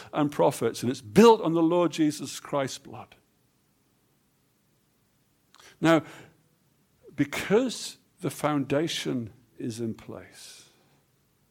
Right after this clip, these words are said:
the signs and the wonders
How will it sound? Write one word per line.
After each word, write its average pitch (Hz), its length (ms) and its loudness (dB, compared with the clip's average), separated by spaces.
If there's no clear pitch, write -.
the 131 120 -4
signs 226 1300 -2
and 151 200 2
the 143 120 -2
wonders 131 1120 -2